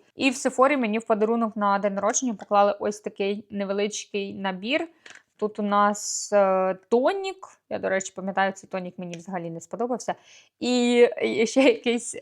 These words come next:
серум. А чому він мені не сподобався? Тому що я купила,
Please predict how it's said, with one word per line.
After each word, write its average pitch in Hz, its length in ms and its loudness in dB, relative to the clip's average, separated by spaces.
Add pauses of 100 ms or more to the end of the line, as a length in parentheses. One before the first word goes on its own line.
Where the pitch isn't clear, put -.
серум. 175 680 0 (220)
А 226 120 2
чому 254 300 2
він 294 180 0
мені 247 200 0
не 262 100 0
сподобався? 262 580 0
Тому 233 160 -2
що 240 160 -6
я 226 520 6
купила, 220 800 6